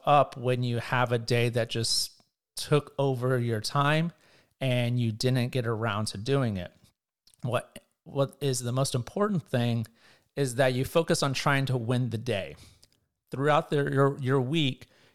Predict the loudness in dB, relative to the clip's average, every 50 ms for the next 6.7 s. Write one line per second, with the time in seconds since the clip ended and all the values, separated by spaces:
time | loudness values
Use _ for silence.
0 | _ -4 -4 -4 0 2 4 4 4 4 2 2 2 2 2 2 0 0 2 2
1 | 2 2 2 0 0 -2 -2 -2 0 2 2 2 2 0 -4 -6 -6 -6 -6 -8
2 | -12 _ _ _ _ _ _ _ _ -8 -4 -2 0 0 0 0 -2 -6 _ _
3 | _ -8 -2 0 0 0 0 -2 -4 -2 2 4 4 6 6 4 2 0 0 0
4 | 0 2 2 2 2 2 0 -2 0 2 2 4 6 4 4 4 2 2 2 2
5 | 4 2 2 0 0 0 0 -2 -2 -4 -6 -12 _ _ _ -4 -2 0 0 2
6 | 2 2 2 0 -2 -6 -6 -8 -8 -8 -8 -8 -10